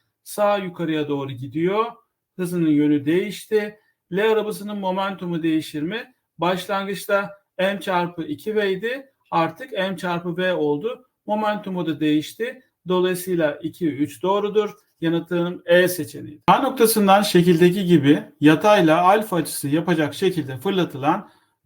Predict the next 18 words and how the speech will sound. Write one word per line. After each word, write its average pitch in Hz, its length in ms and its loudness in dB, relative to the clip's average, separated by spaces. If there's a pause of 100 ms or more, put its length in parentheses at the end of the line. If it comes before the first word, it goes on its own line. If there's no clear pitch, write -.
dört 214 340 -2 (140)
M 151 400 4
kütleli 151 540 -2
bir 170 180 2
cisim 147 340 -6
tepe 202 240 -2
noktasına 165 440 -4
ulaştığında 170 480 -4
iç 226 260 -16
patlamayla 190 520 -4
iki 220 220 -16
parçaya 160 380 -4
ayrılıyor. 147 460 -8 (580)
Hava 233 240 -4
sürtünmesi 175 880 -6
ihmal 175 480 -4
edildiğine 139 520 -6
göre 147 500 -8